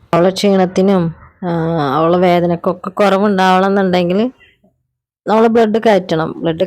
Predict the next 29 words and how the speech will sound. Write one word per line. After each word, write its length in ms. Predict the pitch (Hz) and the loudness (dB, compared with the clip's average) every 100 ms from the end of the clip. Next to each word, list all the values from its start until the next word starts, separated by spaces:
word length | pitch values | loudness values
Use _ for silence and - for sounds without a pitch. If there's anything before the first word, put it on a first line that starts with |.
| 190 | 0
കയറ്റി 320 | 185 175 196 | -2 0 0
അത് 300 | 196 190 196 | 2 2 -2
ശരീരത്തിൽ 520 | 180 175 175 175 185 | -2 0 0 0 0
നിൽക്കുന്നില്ല. 600 | 175 - - 175 175 165 | -2 -4 -4 -2 0 -2
ക-, 220 | 156 - - - | -4 -10 -10 -2
കയറ്റിയാൽ 360 | 185 180 208 202 | -2 0 0 0
തന്നെ 180 | 214 233 | 2 2
അവൾക്ക് 420 | 220 240 233 220 - | 0 0 0 0 -2
എന്തൊക്കെയോ 580 | 208 202 196 208 208 | -2 -2 0 0 2
ശരീരത്തിന് 460 | 214 214 190 185 190 | 0 0 0 0 -2
അസ്വസ്ഥത 420 | 185 170 - 160 | -2 -4 -4 -4
ഉണ്ട്. 180 | 147 135 - - - - - - | -4 -4 -8 -12 -20 -20 -12 -2
അത് 120 | 175 | 0
അവളുടെ 140 | 208 | 2
ശരീരത്തിൽ 520 | 226 208 196 202 214 220 | 0 0 0 -2 0 -2
നിൽക്കുകയാണെന്നുണ്ടെങ്കിൽ 1200 | 180 _ - 240 214 233 226 214 202 202 240 311 - - - | -2 _ -2 0 2 2 2 0 0 0 -2 -4 -14 -14 -4
പിന്നെ 260 | 254 254 262 | 0 2 2
ആ 100 | 254 | 2
അസ്വസ്ഥതയൊക്കെ 520 | 247 233 226 220 226 | 0 -2 0 -2 -2
കുറച്ച് 440 | 226 214 - - | -2 -4 -6 -2
കുറവുണ്ടാവും. 680 | 240 208 185 170 156 151 143 _ - _ | 2 2 2 0 0 -2 -4 _ -20 _
ഇത് 540 | 180 175 214 214 117 123 180 | -4 0 0 0 -4 -8 -4
കയറ്റുന്ന 680 | 202 185 185 214 233 220 190 | 0 0 0 0 2 0 0
ആ 320 | 240 254 247 247 | 0 2 2 0
അസ്വസ്ഥത 480 | 247 220 214 202 | 0 -2 0 0
ഉണ്ട്, 400 | 190 170 180 220 - - - | 0 0 -2 -2 -6 -20 -8
അതിന് 260 | 165 180 214 | -4 -2 -2
ശേഷം 640 | 214 208 190 190 214 220 | 0 0 0 0 -2 0
വീണ്ടും 460 | 196 190 196 254 | 0 0 -2 -4